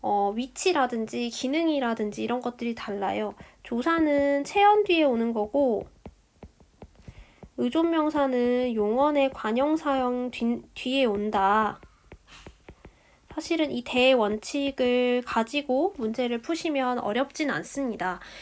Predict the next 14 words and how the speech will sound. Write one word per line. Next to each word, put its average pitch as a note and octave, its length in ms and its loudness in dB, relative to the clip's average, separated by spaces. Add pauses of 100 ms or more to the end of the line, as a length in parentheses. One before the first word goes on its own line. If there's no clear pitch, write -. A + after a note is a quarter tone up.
(120)
그런데 A3+ 360 0
문제는 B3 840 2 (240)
이제 G#3+ 120 0
조사랑 C4+ 680 4
의존명사 C#4 580 0
중에서 A3+ 600 -2
그 A3+ 180 -2
모양이 D#4+ 560 4
똑같은 F4+ 560 -2
친구들이 E4 600 -4
있거든요. - 540 -4 (380)
예를 A3 320 0
들면 A#3 460 0 (1300)
뿐 D4 480 2